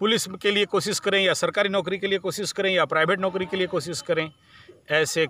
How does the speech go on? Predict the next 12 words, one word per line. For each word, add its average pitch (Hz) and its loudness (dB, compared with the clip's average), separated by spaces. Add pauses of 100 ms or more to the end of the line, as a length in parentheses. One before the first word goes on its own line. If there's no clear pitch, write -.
कई 220 0
सारे 165 2
प्रश्न 175 -2
आपके 156 2
जीवन 151 0
में 143 -2
द्वंद्व 170 0
पे 156 2
आप 143 4
जीते 135 -4
हो 135 -2 (960)
और 165 2